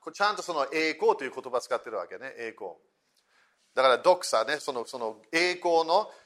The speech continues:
えー、栄光がそこで満たされる。私たちは栄光に満たされた、そしてそこで喜びに踊っています。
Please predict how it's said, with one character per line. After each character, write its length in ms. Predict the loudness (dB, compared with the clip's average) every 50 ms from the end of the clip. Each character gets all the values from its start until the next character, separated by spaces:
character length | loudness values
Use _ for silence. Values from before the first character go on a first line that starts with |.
| _ _ 0
え 60 | 2
ー、 200 | 2 4 4 2 0 0 0
栄 20 | -2
光 280 | -2 0 0 2 2
が 120 | 2 0 -2
そ 140 | -2 -4
こ 120 | -4 -4 -2
で 160 | 0 -2 -2
満 120 | -2 -2
た 100 | -2 0
さ 140 | 0 0 0
れ 60 | -2
る。 100 | -2 -2 -2
私 320 | -2 0 0 0 -2 0
た 100 | -2 -4
ち 120 | -2 2 4
は 120 | 4 4 2 -2 -6
栄 380 | -4 -2 -2 0 0 -2 -4 -6
光 420 | -6 -2 0 2 4 4 2 0
に 140 | -2 -8 -12
満 200 | -10 -10 -8 -2
た 140 | -2 -2 0
さ 160 | 0 0 0
れ 140 | 0 0 0
た、 260 | 0 0 0 0 -2 -8 -16 _
そ 160 | -6 -2 -2
し 60 | -2 -2
て 80 | -4
そ 140 | -4 -4 -2
こ 100 | -2 -2
で 160 | -2 -2 -4
喜 100 | -4 -4 -4 -4 -4 -4 -4 -4 -8 -6
び 120 | -8 -8 -10
に 120 | -10 -12
踊 320 | -12 -10 -8 -8 -8 -8
っ 20 | -8
て 100 | -12 -18
い 60 | -18
ま 140 | _ -20 -20
す。 160 | -20 -20 -20